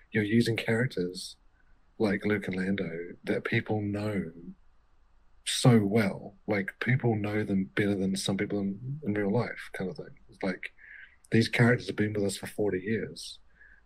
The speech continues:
people love Luke and Lando, and they know Luke and Lando. So if you,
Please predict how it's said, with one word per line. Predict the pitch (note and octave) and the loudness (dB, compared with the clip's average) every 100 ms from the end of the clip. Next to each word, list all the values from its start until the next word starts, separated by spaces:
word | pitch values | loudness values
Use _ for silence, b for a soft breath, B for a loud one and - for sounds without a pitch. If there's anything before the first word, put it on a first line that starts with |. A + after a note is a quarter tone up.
| - | -4
people | A2+ A#2 G2 | 0 0 0
love | F#2+ A2 G#2 F#2+ - - - - - _ - _ | 2 2 2 -2 -12 -20 -20 -20 -20 _ -20 _
Luke | G2+ F#2+ | 2 2
and | F#2+ | 4
Lando, | F#2+ F#3+ - - G3 - - - B B B B - | 2 2 -2 -8 -12 -16 -20 -20 B B B B 0
and | G#2 G2 F#2 | 4 6 6
they | G2 | 6
know | G#2 B2 | 8 10
Luke | C3 G2+ G2 F#2+ | 10 10 2 0
and | F#2 | -6
Lando. | F2+ F2+ E2+ | -4 -6 -4
So | - G#2 | 0 2
if | A2+ - | 2 0
you, | A#2+ | -4